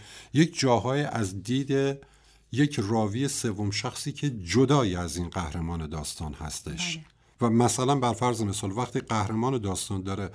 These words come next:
Speaker 1: راجع به زن خودش فکر می‌کنه، از کلماتی مثل مارتا، اسم همسرش اصلاً استفاده نمی‌کنه، بلکه میگه این پیر زنه، این که پیر شده، این اینجوری شده. ولی وقتی اون راوی سوم شخص دانای کل میاد وسط،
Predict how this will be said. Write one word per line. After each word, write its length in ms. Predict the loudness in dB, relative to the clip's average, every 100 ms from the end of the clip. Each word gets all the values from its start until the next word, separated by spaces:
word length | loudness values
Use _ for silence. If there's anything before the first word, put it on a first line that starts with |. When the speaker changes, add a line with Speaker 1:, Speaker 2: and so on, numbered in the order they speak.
| -14 -4
Speaker 1:
راجع 240 | 0 0 0
به 100 | 0
زن 300 | 0 -2 -2
خودش 420 | -2 -2 -2 -4 -12 -20
فکر 420 | 0 2 2 2
می‌کنه، 600 | 0 0 0 2 2 0 -4 -16 -20 -20 -20 -2
از 200 | -2 2
کلماتی 420 | 2 4 2 2
مثل 240 | 0 2 2
مارتا، 680 | 4 2 0 0 -2 -2 -6 -6
اسم 240 | -2 0 2
همسرش 640 | 0 0 0 -2 -4 -8
اصلاً 380 | -4 -2 2 2
استفاده 440 | 0 -2 -2 0 0
نمی‌کنه، 320 | 0 0 2
بلکه 300 | 2 2 2
میگه 240 | 2 0 2
این 180 | 2
پیر 320 | 2 2 2 2
زنه، 460 | 2 2 2 0
این 140 | 0 0
که 100 | 0
پیر 300 | -2 -2 0
شده، 320 | 0 0 2
این 320 | 0 0 0
اینجوری 320 | 0 0 -2
شده. 300 | -2 -6 -8 -10 -16 -2 2
ولی 120 | 4
وقتی 240 | 2 2
اون 140 | 2 4
راوی 460 | 6 6 4 0
سوم 400 | 2 0 2 0
شخص 460 | 2 0 0 -4 -2
دانای 320 | 2 4 2 0
کل 240 | 2 2
میاد 300 | 4 2 2 0
وسط، 540 | 0 2 2 2 -2